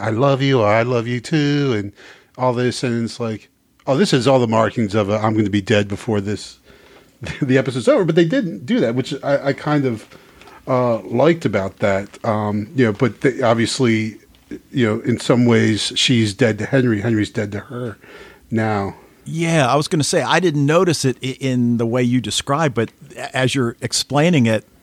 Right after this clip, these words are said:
Speaker 2: yeah, e-, exactly.
Speaker 1: Oh, <coughs> well, uh, you know, just one thing. I, I, I very strongly felt that this episode should have been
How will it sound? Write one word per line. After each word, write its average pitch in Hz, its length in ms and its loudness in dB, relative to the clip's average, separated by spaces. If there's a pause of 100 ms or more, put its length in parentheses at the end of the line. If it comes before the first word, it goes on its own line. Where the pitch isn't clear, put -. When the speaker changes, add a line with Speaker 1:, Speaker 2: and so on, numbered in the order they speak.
(100)
Speaker 2:
yeah, 110 420 -4 (180)
e-, 107 200 -6
exactly. 107 720 -8 (960)
Speaker 1:
Oh, 170 200 2 (280)
<coughs> - 260 -2
well, 160 300 0 (140)
uh, - 100 0
you 165 140 2
know, 170 40 4
just 160 180 0 (220)
one 185 180 2
thing. 127 180 -6 (200)
I, 156 120 -6 (220)
I, 156 220 -4 (120)
I 143 140 -4
very 156 380 2
strongly 110 720 0 (480)
felt 104 500 -2 (320)
that 113 420 0 (160)
this 143 420 2
episode 127 920 2
should 139 280 0
have 113 300 0
been 110 500 -2